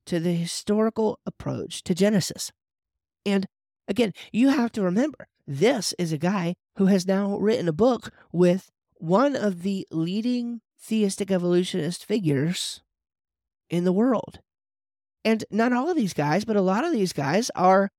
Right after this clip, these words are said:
are, are, um, very entrenched in things like the documentary hypothesis. They're entrenched in the work of guys like Pete Enns,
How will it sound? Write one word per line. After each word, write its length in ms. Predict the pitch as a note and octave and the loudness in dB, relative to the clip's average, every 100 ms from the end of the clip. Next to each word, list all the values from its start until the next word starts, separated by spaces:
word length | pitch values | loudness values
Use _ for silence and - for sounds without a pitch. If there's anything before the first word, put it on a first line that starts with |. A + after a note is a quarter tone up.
| _ _ | _ _
are, 160 | - D#3+ | -4 -2
are, 380 | D3+ E3+ D#3+ - | 2 4 4 2
um, 480 | D#3 D3 C#3 C#3 C#3 _ _ - | 0 0 0 -2 -8 _ _ -14
very 640 | D3+ C3+ E3+ A#3+ F#3+ A2 D#3+ _ _ _ _ _ _ _ _ _ _ _ | -10 -4 0 0 -2 -6 -16 _ _ _ _ _ _ _ _ _ _ _
entrenched 560 | D3+ D3+ - E3 E3+ - | -2 -2 0 0 0 -4
in 120 | D3+ | -6
things 260 | D3 D3 D#3 | -4 -6 -6
like 140 | D3 | -8
the 60 | C3 | -8
documentary 600 | C3 C#3 - C3+ C#3 E3 | -8 -8 -6 -2 0 0
hypothesis. 960 | E3 E3 D#3+ D3+ D#3+ F3+ F#3+ G3+ - - _ _ _ | 2 0 0 -2 -2 -6 -6 -6 -8 -14 _ _ _
They're 200 | - C#3+ | -6 -4
entrenched 480 | C#3 C3+ D#3+ D#3 F3+ | -4 -4 -4 -4 -4
in 120 | E3+ | -4
the 60 | D3+ | -2
work 240 | C#3 C#3+ D3+ | -2 -2 -2
of 80 | |
guys 340 | C3+ C#3+ C#3+ D#3 | -2 -2 -2 -2
like 260 | B2+ C#3+ | -6 -8
Pete 240 | - D3+ - | -8 -6 -4
Enns, 540 | C#3+ C#3 F3 A#3 - | -2 -2 -2 -4 -8